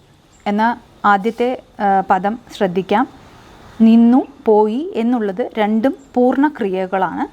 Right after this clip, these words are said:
എന്നാൽ ആദ്യത്തെ ക്രിയ, നിന്നു എന്ന പൂർണ്ണക്രിയയെ പരിപോഷിപ്പിക്കുന്ന മറ്റൊരു ക്രിയയാണ് പോയി എന്നുള്ളത്. ഒരു പൂർണ്ണക്രിയയുടെ അർത്ഥത്തെ പരിഷ്കരിക്കുന്നതിന് വേണ്ടി അതിനു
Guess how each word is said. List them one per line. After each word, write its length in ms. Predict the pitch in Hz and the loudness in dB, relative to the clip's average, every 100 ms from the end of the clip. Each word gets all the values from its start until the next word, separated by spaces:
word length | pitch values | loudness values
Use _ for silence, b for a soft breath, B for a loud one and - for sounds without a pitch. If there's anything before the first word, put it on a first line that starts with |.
| b b b b 247 | b b b b 0
എന്നാൽ 240 | 254 311 | 2 2
ആദ്യത്തെ 640 | 277 240 247 240 294 302 311 | -2 -2 0 0 -2 -4 -2
ക്രിയ, 260 | 240 196 - - _ | 0 0 -2 -8 _
നിന്നു 480 | 226 247 254 302 359 - | 2 4 6 4 2 -2
എന്ന 340 | 220 214 254 - b b _ _ _ - | -4 -2 -4 -4 b b _ _ _ -4
പൂർണ്ണക്രിയയെ 920 | 226 240 233 262 208 185 185 185 262 - b b b b | 0 2 2 0 -2 -4 -4 -4 -6 -8 b b b b
പരിപോഷിപ്പിക്കുന്ന 1000 | 247 240 277 294 302 302 302 247 196 214 - - | 0 2 2 0 0 -2 -2 -2 -4 -6 -10 -2
മറ്റൊരു 480 | 220 220 - 294 | -2 -2 0 0
ക്രിയയാണ് 880 | 311 233 202 220 214 170 240 - _ | 0 -2 -2 -2 -4 -4 -10 -12 _
പോയി 300 | 220 214 226 | 2 2 2
എന്നുള്ളത്. 640 | 254 208 190 190 180 180 - - - - 269 | -4 -6 -8 -10 -12 -14 -16 -20 -20 -4 0
ഒരു 200 | 302 370 269 | 2 2 2
പൂർണ്ണക്രിയയുടെ 1000 | 262 262 311 320 277 254 254 240 226 233 | 2 2 0 2 0 2 2 2 0 -2
അർത്ഥത്തെ 580 | 208 190 - 226 220 220 - - | -4 -6 -4 -4 -2 -4 -4 -2
പരിഷ്കരിക്കുന്നതിന് 880 | 214 220 - 277 247 254 254 254 254 | -2 0 -2 -2 -2 -2 0 2 0
വേണ്ടി 380 | 214 185 202 339 B B B - | -2 -4 -8 -10 B B B 0
അതിനു 280 | 240 285 | 2 2